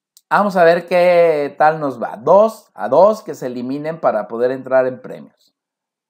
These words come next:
Bueno, eliminan a mi amigo Frogun. Nos quedamos nada más cinco en la mesa. Está ahí en cuarto lugar, a uno de quedar en premios.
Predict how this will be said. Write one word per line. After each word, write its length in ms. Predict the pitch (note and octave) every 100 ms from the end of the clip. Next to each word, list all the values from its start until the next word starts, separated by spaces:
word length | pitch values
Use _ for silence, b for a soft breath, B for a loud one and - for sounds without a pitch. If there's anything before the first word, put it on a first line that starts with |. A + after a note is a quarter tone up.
| _ -
Bueno, 300 | F#3 C#4+ D4+
eliminan 500 | C4 A3 A#3 C#4+ D4
a 380 | G#3+ F#3 E3+
mi 100 | E3
amigo 400 | E3 E3+ G3+ B3 A#3
Frogun. 680 | G3 E3 D3+ F3+ A#3+ D4
Nos 220 | F#3+ D3+ -
quedamos 580 | D#3 D3 E3+ G#3 G3
nada 280 | E3 F3 F3+
más 300 | F3+ F3+ F3+
cinco 380 | - E3+ F#3+ -
en 100 | D3+
la 100 | C#3
mesa. 240 | D3 A3 B3+
Está 360 | - D#3+ F3
ahí 200 | G#3+ G3+
en 120 | D#3+
cuarto 440 | C#3+ D3 D3 - D#3
lugar, 680 | C3+ C#3+ F3 G#3+ G#3+ G#3+ _
a 220 | - A2+
uno 440 | D3 F#3+ G3+ F3+ D#3
de 460 | C3+ C3 B2 A#2
quedar 320 | B2+ B2+ C3+ C3
en 180 | A#2
premios. 600 | D3 E3 F#3+ G#3 B3+ C4+